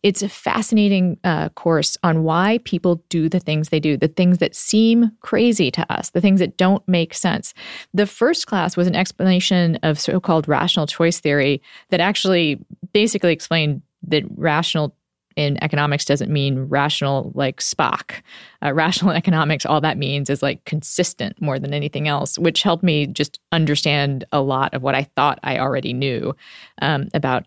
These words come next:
economics. It offers insight into the positive and negative effects of our personal biases on the choices that we make. The Great Courses Plus is lifelong learning at its best.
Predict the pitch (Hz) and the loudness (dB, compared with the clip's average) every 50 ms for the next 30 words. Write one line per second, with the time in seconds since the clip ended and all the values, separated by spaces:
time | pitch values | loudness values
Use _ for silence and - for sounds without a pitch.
0 | - 156 - - 147 151 147 139 - - - - - - - - - - - 190 | -6 -8 -6 -4 -2 0 0 0 -2 -4 -6 -8 -10 -12 -14 -18 -14 -4 0 0
1 | 185 185 - - 190 190 190 - 190 180 - - 208 208 202 - 208 196 - - | 0 0 0 0 0 0 2 2 0 0 2 2 2 2 2 2 0 0 0 0
2 | 175 165 156 165 165 - - 180 180 185 190 185 180 165 - _ - 165 170 180 | 0 2 0 -2 -2 -2 -2 0 0 2 2 0 0 -2 -2 _ -2 0 2 4
3 | 180 185 185 175 165 156 156 151 156 156 151 143 - 151 - - 143 135 135 - | 4 4 4 4 2 2 2 2 2 2 2 0 -2 -4 -4 -4 -4 -4 -4 -4
4 | - - - 151 143 135 - - - 139 - - 147 135 131 - 120 123 123 - | -6 -6 -4 -2 -4 -4 -4 -6 -8 -6 -6 -4 -6 -6 -4 -4 -4 -4 -4 -4
5 | - - - - - 170 - - - - - - - - _ - - 147 143 135 | -4 -4 -4 -4 -4 -6 -8 -14 -18 -20 -20 -20 -20 -20 _ -6 -4 -2 -2 -2
6 | - - - 135 151 - - 147 - - - - - - - - - - - - | -4 -4 -4 -4 -2 -2 -4 -4 -4 -6 -6 -4 -6 -6 -6 -8 -10 -12 -14 -18
7 | - - _ - - - - - - - - _ _ _ _ - - 196 190 220 | -20 -20 _ -20 -20 -20 -20 -20 -20 -20 -20 _ _ _ _ -4 0 2 2 2
8 | 240 226 - 254 240 233 208 - 220 202 196 - - 185 170 - _ - 170 170 | 2 2 2 0 0 0 0 0 0 0 0 0 0 0 0 -2 _ -2 0 0
9 | 170 185 - - 180 180 175 180 175 - - 160 151 151 151 156 151 151 - _ | 0 0 -2 -2 0 2 2 2 0 -2 -2 -2 -2 -2 0 -2 -2 -4 -4 _
10 | - 151 147 - - - - - - - - - - - | -4 -2 -2 -2 -4 -4 -4 -4 -4 -4 -6 -10 -10 -12